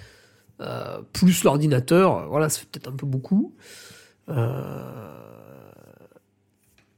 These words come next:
Après, l'ordinateur, c'est relatif, parce que quand j'écris un article, euh, je suis pas sur Internet. Enfin bon, après, je sais pas trop comment ça fonctionne, parce que je travaille sur Word, moi, je suis un teubé, euh,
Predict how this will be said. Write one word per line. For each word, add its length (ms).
Après, 260
l'ordinateur, 580
c'est 100
relatif, 420
parce 120
que 80
quand 140
j'écris 280
un 80
article, 460
euh, 180
je 100
suis 120
pas 100
sur 160
Internet. 320
Enfin 140
bon, 120
après, 240
je 60
sais 80
pas 120
trop 160
comment 180
ça 160
fonctionne, 380
parce 100
que 80
je 40
travaille 220
sur 160
Word, 280
moi, 120
je 60
suis 100
un 60
teubé, 420
euh, 120